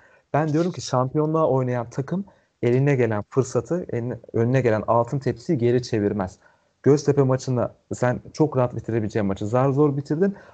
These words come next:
Alanya maçı ne olursa olsun iki kere e-, önüne geldi fırsat ve sen ikisini de geri çevirdin. Yani kimse zaten iyi oyun beklemiyor. Senin bu hatayı yapmaman lazım ya. Buldun mu abi?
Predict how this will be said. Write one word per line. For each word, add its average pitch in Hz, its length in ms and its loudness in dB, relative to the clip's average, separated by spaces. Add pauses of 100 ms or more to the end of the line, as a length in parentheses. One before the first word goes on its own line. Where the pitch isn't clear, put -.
Alanya 127 440 2
maçı 110 320 -6
ne 127 40 -2
olursa 123 440 -2
olsun 117 240 -8 (260)
iki - 180 0
kere 139 220 4
e-, 120 200 2
önüne 113 300 -4
geldi 98 260 -4
fırsat 143 400 -10 (200)
ve 120 60 -4
sen 120 120 -4
ikisini 127 300 -2
de 120 60 4
geri 110 260 2
çevirdin. 92 380 -6 (440)
Yani 120 260 0
kimse 165 280 2
zaten 139 240 2
iyi 135 260 2
oyun 135 300 4
beklemiyor. 120 400 -2
Senin 165 180 2
bu 156 120 6
hatayı 160 320 -2 (180)
yapmaman 131 260 -10
lazım 107 360 -2
ya. 156 120 -8 (280)
Buldun 214 360 6
mu 165 60 4
abi? 104 240 2